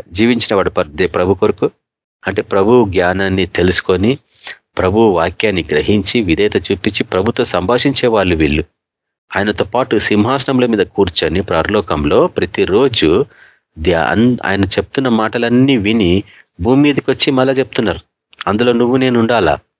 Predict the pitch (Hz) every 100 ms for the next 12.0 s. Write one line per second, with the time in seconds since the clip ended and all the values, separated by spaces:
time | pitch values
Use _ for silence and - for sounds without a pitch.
0 | _ _ - 87 95 104 101 92 110 117
1 | 101 92 80 76 - - 95 95 95 110
2 | 113 90 92 - - - 78 - _ _
3 | _ _ _ _ _ _ - 120 135 135
4 | 98 85 95 _ _ _ _ _ _ _
5 | - 90 147 151 - 139 135 127 101 110
6 | - - 104 117 139 139 131 110 101 98
7 | 90 80 76 - _ _ _ _ _ _
8 | _ _ - 82 92 - 107 104 92 98
9 | 120 98 95 95 107 101 95 82 - 82
10 | - _ _ _ _ _ _ _ _ -
11 | - 85 85 82 107 104 117 117 87 76